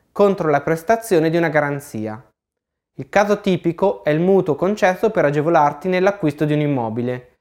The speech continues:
In questo caso la garanzia è l'immobile stesso.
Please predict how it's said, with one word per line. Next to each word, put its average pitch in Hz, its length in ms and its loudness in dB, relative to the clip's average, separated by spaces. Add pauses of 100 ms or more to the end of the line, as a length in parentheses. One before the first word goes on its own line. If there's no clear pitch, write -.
(240)
In 147 120 -6
questo 180 300 2
caso 160 600 -2
la 139 140 0
garanzia 151 680 -2
è 170 120 -4
l'immobile 160 580 2
stesso. 139 800 -6